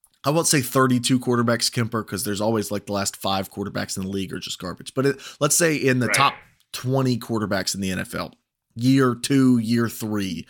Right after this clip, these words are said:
Speaker 1: where do you think Levis falls in there? Just based on what you've seen so far.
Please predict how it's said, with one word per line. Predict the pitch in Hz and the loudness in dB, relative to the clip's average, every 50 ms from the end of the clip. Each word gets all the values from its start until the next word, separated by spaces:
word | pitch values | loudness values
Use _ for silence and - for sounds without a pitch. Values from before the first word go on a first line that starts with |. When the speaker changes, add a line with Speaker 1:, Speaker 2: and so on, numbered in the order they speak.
| - 117 - - _ | -16 -18 -18 -10 _
Speaker 1:
where | - 123 127 | 0 2 4
do | 127 | 4
you | 131 123 | 4 2
think | 123 - 120 107 95 | 2 2 0 0 0
Levis | 98 104 107 104 95 95 - - - | 0 0 2 2 2 0 0 0 0
falls | - - 92 85 82 78 - | -2 -4 -6 -6 -6 -6 -8
in | 87 - - | -8 -10 -12
there? | 50 - - - - | -14 -16 -18 -14 -6
Just | - - 143 - - | -2 -2 0 0 2
based | 156 151 139 - 143 | 2 2 2 2 0
on | 127 120 | 0 0
what | 117 110 - | 0 -2 -2
you've | 110 104 90 - | -4 -6 -4 -2
seen | - - 110 104 98 | -2 0 0 0 -2
so | - 95 82 | -4 -6 -8
far. | - - 78 - - - - | -8 -10 -10 -10 -12 -14 -18